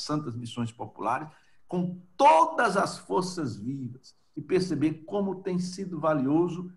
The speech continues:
o protagonismo das mulheres, das religiosas, das lideranças,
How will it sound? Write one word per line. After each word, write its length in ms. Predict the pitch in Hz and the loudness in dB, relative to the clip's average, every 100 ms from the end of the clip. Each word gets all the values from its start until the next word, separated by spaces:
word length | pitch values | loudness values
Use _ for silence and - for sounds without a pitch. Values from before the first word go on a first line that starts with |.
| _ _ _ _ | _ _ _ _
o 220 | - 233 262 - | -2 0 0 -4
protagonismo 1300 | 196 180 - 170 156 139 123 117 147 151 151 147 156 - _ _ _ | -2 -2 -2 0 0 0 -2 -2 -2 -2 -4 -8 -12 -14 _ _ _
das 380 | 120 127 131 110 | -6 -2 -2 -4
mulheres, 640 | 113 98 95 90 - - _ _ - | -6 -6 -8 -12 -18 -20 _ _ -4
das 220 | 135 131 | -4 -4
religiosas, 1040 | - 127 113 98 113 123 123 117 95 - _ _ | -6 -6 -4 -4 2 4 4 2 -6 -18 _ _
das 200 | 123 117 | -4 -4
lideranças, 920 | 123 117 113 110 123 117 - - - | -4 -8 -6 -2 -2 -2 -6 -14 -20